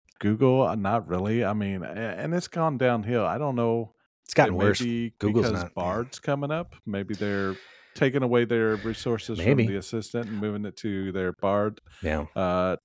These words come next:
Speaker 1: kinda similar to Chat B-, G P T, but Alexa is much more of a conversationalist than
Speaker 2: Yeah.
Speaker 1: just a,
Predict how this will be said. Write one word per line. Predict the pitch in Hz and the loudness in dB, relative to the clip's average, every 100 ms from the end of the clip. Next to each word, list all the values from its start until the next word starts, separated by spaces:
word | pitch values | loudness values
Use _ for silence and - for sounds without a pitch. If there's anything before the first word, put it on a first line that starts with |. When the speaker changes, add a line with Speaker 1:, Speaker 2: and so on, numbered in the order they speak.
| - | -6
Speaker 1:
kinda | - 104 98 | 0 0 0
similar | - 104 101 92 | -2 -2 -2 -4
to | 98 | -6
Chat | - 104 87 | -4 -2 -2
B-, | 90 - _ | -6 -10 _
G | - 95 | -10 -10
P | - | -8
T, | 92 | -8
but | 87 82 - - - _ - | -6 -8 -10 -20 -20 _ -2
Alexa | 107 123 - 123 | 2 2 2 2
is | 110 104 98 - | 4 2 -4 -10
much | 117 123 - 120 | -4 -2 -2 -2
more | 107 98 | 0 0
of | |
a | 92 | -4
conversationalist | - 104 95 - 104 - 101 92 90 90 - - | -4 -4 -4 -4 -2 -2 -6 -6 -4 -6 -8 -6
than | 98 90 | -4 0
Speaker 2:
Yeah. | 82 | 2
Speaker 1:
just | 85 - | 0 0
a, | 90 87 85 | -2 -2 -4